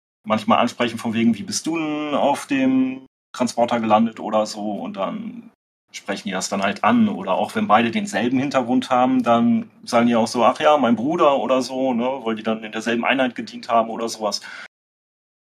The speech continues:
Äh, das sind so kleine Individualisierungssachen, die sich dann mit auf die Atmosphäre dann, dann am Ende auswirken von den einzelnen Figuren.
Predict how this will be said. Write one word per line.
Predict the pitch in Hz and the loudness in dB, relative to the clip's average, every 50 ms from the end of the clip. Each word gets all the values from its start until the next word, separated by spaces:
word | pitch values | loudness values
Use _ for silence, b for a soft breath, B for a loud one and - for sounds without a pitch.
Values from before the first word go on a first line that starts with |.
| _ _ - | _ _ 0
Äh, | 120 120 117 117 113 113 117 110 | 2 4 6 6 6 4 2 0
das | 113 120 120 - - - - - - _ _ - - _ _ _ | 0 -2 -2 -2 -4 -4 -6 -8 -10 _ _ -20 -20 _ _ _
sind | - 120 113 151 160 165 | -10 -6 -4 -4 -2 -2
so | - 175 | -4 -4
kleine | 170 - 147 147 160 160 | -2 0 0 0 0 -2
Individualisierungssachen, | 135 143 135 135 135 135 135 131 127 123 110 104 120 131 135 135 139 123 - 131 120 - 135 117 | -6 -8 -10 -10 -4 0 2 2 4 2 0 0 0 0 0 0 0 -2 -2 -2 -2 0 -2 -4
die | 110 | -4
sich | - - - | -4 -10 -8
dann | - 117 113 110 | -4 -2 -2 -2
mit | 113 113 - - - - _ _ _ _ _ | -2 -4 -6 -8 -10 -12 _ _ _ _ _
auf | - 110 - | -10 -6 -4
die | - 117 | -2 -2
Atmosphäre | - 110 110 - - 110 131 117 95 | -2 -2 -4 -4 -2 -2 -2 -2 -2
dann, | 85 82 85 | -4 -4 -4
dann | 82 80 80 78 | -4 -4 -4 -6
am | 80 - - - | -6 -8 -8 -10
Ende | - 95 98 92 95 90 - | -8 -8 -4 0 0 0 0
auswirken | 98 101 - - - 90 - - - - - - _ - - _ _ _ _ _ _ _ _ _ - | 0 -2 -2 -4 -4 -6 -8 -8 -10 -14 -18 -18 _ -20 -20 _ _ _ _ _ _ _ _ _ -10
von | - - | -8 -8
den | - - | -4 -2
einzelnen | 170 - 92 - - - 92 90 | -2 -2 -2 -4 -6 -6 -6 -8
Figuren. | - - 85 82 - - - 80 - - | -8 -10 -12 -14 -16 -14 -10 -10 -10 -12